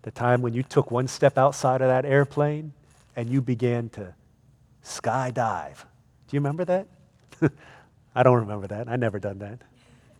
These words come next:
But maybe you do, and you're like, "This is pure, utter exhilaration."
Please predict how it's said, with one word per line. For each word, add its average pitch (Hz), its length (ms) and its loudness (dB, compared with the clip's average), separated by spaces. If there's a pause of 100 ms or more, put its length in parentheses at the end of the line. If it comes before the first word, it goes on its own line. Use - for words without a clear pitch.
(760)
But 160 140 6
maybe 311 280 6
you 202 180 0
do, 135 160 2
and 131 100 2
you're 143 80 2
like, 110 200 4
"This 143 180 -2
is 117 160 -2
pure, 139 560 2 (600)
utter 143 420 2
exhilaration." 113 800 0